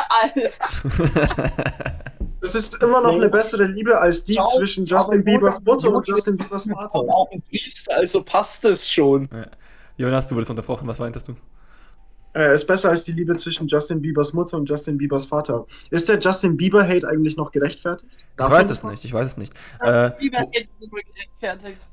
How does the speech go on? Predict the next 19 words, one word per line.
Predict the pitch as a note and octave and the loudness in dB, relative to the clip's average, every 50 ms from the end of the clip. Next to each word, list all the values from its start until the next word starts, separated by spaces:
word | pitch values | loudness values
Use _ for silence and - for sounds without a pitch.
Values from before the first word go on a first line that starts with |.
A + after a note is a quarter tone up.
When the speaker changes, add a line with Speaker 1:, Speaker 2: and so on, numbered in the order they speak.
| - - | -4 0
Speaker 2:
Oh, | E3+ E3 D3 B2 | 2 2 2 4
oh, | - D#3 C#3+ | 2 2 2
oh. | D#3+ C#3 A#2+ | 2 0 0
Speaker 3:
Okay, | E3+ E3 - G3+ G3 | 0 2 2 2 2
Grüße | - G#3 A#3+ A3+ A3 G#3+ | 4 2 2 4 4 2
gehen | G3 G3+ G#3 G3 F#3 | 2 2 0 2 2
raus | F#3 F#3 G#3 A3 G#3+ F3 | 4 4 4 4 2 0
an | E3 E3+ | -2 -2
Justin. | E3 E3+ F3 F3 - - - C3+ B2+ B2+ C3 - - - - | 2 2 2 2 0 -2 -4 -4 -2 -4 -6 -8 -12 -10 -4
Speaker 2:
Kurz, | - F#3+ F#3+ - - - | -2 -2 -2 -4 -6 -6
kurzer | - A3 G#3+ - - | -4 -4 -2 -2 -2
Exkurs, | D3+ D3+ - - - - B2+ A2+ A2 G#2 - - - | -4 -6 -6 -10 -8 -6 -4 -4 -4 -4 -6 -10 -8
äh, | - - B2+ B2 B2 A#2 A#2 | -6 -4 -2 -2 0 0 0
Speaker 4:
Yo, | A#2 A2 | -2 -2
Speaker 2:
bisschen | - - F3 F#3+ G3+ G3+ | 0 2 4 4 6 6
Speaker 4:
yo, | G3+ G3 | 4 4
yo, | G3 G3+ G3+ G3+ F#3 E3+ | 4 4 4 4 2 0
skr, | D3+ - - - - - - G#3 G3 | 0 -4 -10 -14 -14 -8 -4 -2 -2
skr. | - - - G#3+ G#3+ G3+ F3 D3+ C3+ | -2 -2 0 2 4 4 4 2 -2